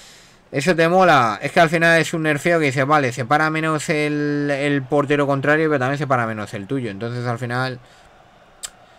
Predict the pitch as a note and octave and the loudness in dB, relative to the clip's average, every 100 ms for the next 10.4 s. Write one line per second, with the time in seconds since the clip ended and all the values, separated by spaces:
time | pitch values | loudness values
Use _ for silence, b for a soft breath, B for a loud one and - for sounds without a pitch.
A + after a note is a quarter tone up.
0 | B - C3 C#3 A2 G2+ - G#2+ G2 F#2+ | B -4 0 0 -2 -6 -4 -4 -2 -2
1 | G2 G2+ G2+ G2+ G2 G2 - B B B | -4 -6 -10 -14 -14 -16 -20 B B B
2 | - B2 C#3+ A2+ G#2 C3+ A#2+ E2+ - - | -8 -6 -4 -4 -6 -8 -8 -12 -14 -20
3 | - - B2+ B2 B B B B B B | -18 -12 -12 -12 B B B B B B
4 | - A#2+ B2 C3+ C#3+ D#3 D#3+ D#3 D#3 D3 | -4 -2 0 2 4 4 4 2 0 0
5 | C3 C#3 D#3 C3+ A2+ A2+ A#2 A2+ - - | 0 2 4 2 0 -2 -2 -2 -6 -14
6 | - - - _ b b b C#3+ E3 E3+ | -16 -18 -20 _ b b b -2 2 4
7 | F3 E3+ E3 F#3+ G3+ F#3+ D#3 D#3+ E3 C#3+ | 6 6 6 4 2 2 4 6 6 4
8 | C3 A#2+ C3+ F3 C3+ A2+ A2+ B2+ A2+ A2+ | 2 0 0 0 0 -2 -4 -2 0 0
9 | A2 G#2+ G#2+ B2 D#3 C3+ B2 C3+ C#3 D3 | 0 -4 -6 -4 -4 -2 -4 -4 -2 -4
10 | C3+ A#2 A#2 | -4 -6 -6